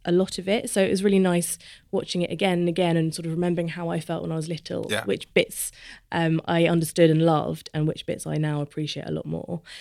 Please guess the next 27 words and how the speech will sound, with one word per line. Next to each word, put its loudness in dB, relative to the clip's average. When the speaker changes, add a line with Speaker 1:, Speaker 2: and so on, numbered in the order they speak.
Speaker 1:
So 8
Sense 2
and -4
Sensibility 0
is 0
about -2
the -6
Dashwood -4
family, 8
and 0
they 4
are 6
reduced 2
to 2
poverty. 0
I -2
mean, 4
Speaker 2:
Mm. 0
Speaker 1:
that's -4
still, 0
that's -2
sort 4
of 6
inverted 2
commas. 2
They -2
still -2